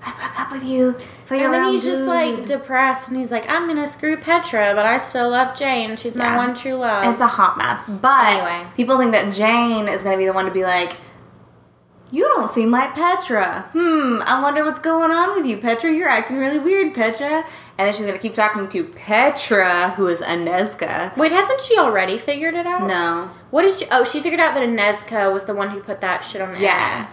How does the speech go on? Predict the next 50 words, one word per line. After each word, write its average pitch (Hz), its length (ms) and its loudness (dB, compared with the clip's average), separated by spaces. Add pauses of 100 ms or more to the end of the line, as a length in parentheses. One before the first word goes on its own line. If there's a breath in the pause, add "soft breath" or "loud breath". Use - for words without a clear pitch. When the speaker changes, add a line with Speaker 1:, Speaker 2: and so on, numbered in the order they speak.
Speaker 2:
internet. 202 160 0
Okay, - 200 -6 (120)
go 196 140 -2
on. 190 200 -6 (160)
Speaker 1:
And 220 160 2
then 220 120 0
Petra 208 280 0
was 202 160 -2
like, 208 240 0
"No, 311 160 2 (140)
Inesca 349 400 2
would 311 100 2
never 381 280 4
do 277 160 2
that," 214 260 0
and, 196 100 -4
like, 170 160 -2
covered 185 320 -4
for 190 120 0
her, 185 60 0
and 185 120 -4
they're, 180 100 0
like, 170 220 -4
Speaker 2:
Mm-hmm. 180 260 0
Speaker 1:
besties. 185 200 -6 (340 loud breath)
Yeah, - 160 0 (200)
but 214 340 2
they 190 100 -2
think 185 260 -10
Jane's 190 300 -2
gonna 196 100 -6
be 190 60 -6
the 180 80 -8
one 180 100 -4
to 175 80 -14
figure 170 260 -4
out 160 260 -4
that - 140 -4
Inesca 175 500 -2
is 170 100 -6
posing 160 320 -4
as - 80 -14
Petra 196 600 0 (320 loud breath)
because 190 240 2
she - 160 -4
knows 160 200 -2
Petra 269 420 2
so 180 300 0
well. 95 440 0
Speaker 2:
Mm-hmm. 190 280 -8